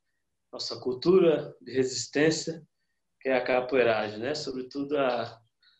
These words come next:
a musicalidade, que eu costumo dizer que é o alimento, né, pra nós capoeiristas. E essa cantiga de minha autoria também, uma cantiga simples, como as cantigas da capoeira,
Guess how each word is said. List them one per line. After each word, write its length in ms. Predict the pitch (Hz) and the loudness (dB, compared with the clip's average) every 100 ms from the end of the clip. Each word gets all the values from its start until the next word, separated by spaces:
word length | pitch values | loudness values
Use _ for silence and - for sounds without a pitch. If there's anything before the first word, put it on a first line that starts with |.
| _ _ _ | _ _ _
a 60 | 131 | -2
musicalidade, 1120 | 139 131 131 123 120 113 123 123 139 143 - | 0 0 0 0 0 -4 0 0 0 -4 -12
que 80 | 139 | -12
eu 60 | |
costumo 460 | 127 - 131 127 127 | -12 -10 -4 -4 -4
dizer 440 | 117 117 120 135 139 | -6 -2 4 4 4
que 80 | 135 | 0
é 40 | |
o 240 | 131 123 | 0 0
alimento, 680 | 123 120 113 113 117 113 113 | 0 0 0 0 0 0 -4
né, 260 | 107 131 151 | -4 -2 -2
pra 160 | 123 110 | -4 -4
nós 260 | 110 113 | -4 -4
capoeiristas. 1000 | 113 - 113 107 107 - - - - - - _ _ _ _ _ _ - _ _ | -6 -8 -8 -6 -4 -6 -8 -14 -14 -14 -20 _ _ _ _ _ _ -20 _ _
E 40 | 123 | -4
essa 160 | - | -4
cantiga 440 | - 139 135 139 156 | -2 0 0 0 0
de 140 | 156 | 2
minha 140 | 151 151 | 4 4
autoria 520 | 151 151 135 135 135 | 2 0 2 2 2
também, 320 | 127 120 123 | 0 0 0
uma 120 | 151 | -2
cantiga 400 | 139 120 123 123 | -4 -6 -4 -4
simples, 480 | 120 - 165 190 185 | -4 0 2 2 0
como 420 | - 127 120 110 | -4 -4 -4 -6
as 140 | 113 - | -8 -8
cantigas 460 | 117 113 120 113 | -8 -6 -4 -2
da 100 | 113 | -2
capoeira, 680 | 110 110 - 127 139 139 139 | -4 -8 2 4 4 2 -8